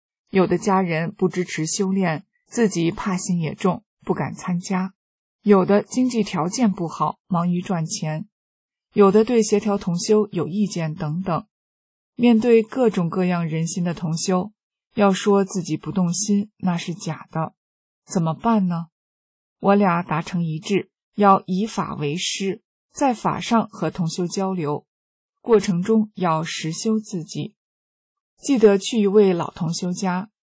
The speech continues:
七十多岁的人还要去做小生意养孙子，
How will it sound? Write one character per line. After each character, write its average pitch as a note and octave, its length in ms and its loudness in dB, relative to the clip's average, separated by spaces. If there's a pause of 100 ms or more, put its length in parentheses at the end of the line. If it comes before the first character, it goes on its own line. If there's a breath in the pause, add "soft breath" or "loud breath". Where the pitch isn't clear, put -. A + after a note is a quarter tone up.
(220)
七 - 240 -2
十 F3+ 200 -2
多 F#3+ 200 0
岁 F#3 160 -2
的 D#3+ 100 -2
人 C#3+ 320 -4 (140)
还 - 160 0
要 A#3 120 4
去 A#3 160 -4
做 A3 220 6
小 F3 240 0
生 G#3 320 2
意 F#3+ 280 0
养 D3+ 180 -6
孙 G3 320 -2
子， E3 260 -6